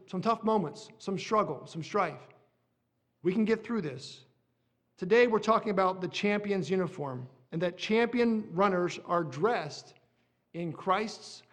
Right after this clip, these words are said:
righteousness. The scripture text from Second Corinthians five is our base for this. It's a great text for us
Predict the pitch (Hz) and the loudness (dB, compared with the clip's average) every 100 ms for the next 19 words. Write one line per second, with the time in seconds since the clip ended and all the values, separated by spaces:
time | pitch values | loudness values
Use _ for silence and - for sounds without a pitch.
0 | - 139 175 175 175 131 - 123 127 - | -20 -6 -4 -4 -6 -12 -12 -16 -16 -20
1 | - _ _ _ _ _ _ _ _ _ | -20 _ _ _ _ _ _ _ _ _
2 | _ _ _ _ _ _ _ - - 220 | _ _ _ _ _ _ _ -16 -8 -6
3 | 214 208 208 208 - 165 202 202 185 202 | -2 0 0 -2 -6 -6 -4 -4 -4 -4
4 | 190 - 175 156 - - 170 151 139 165 | -4 -4 -4 -4 -6 -2 0 0 -4 -2
5 | 175 151 165 170 160 139 135 185 202 160 | 0 0 -2 -4 -4 -6 -6 -4 -4 0
6 | 190 208 208 - 185 175 - 170 170 170 | 0 0 -2 -4 -4 -6 -6 -2 -2 -4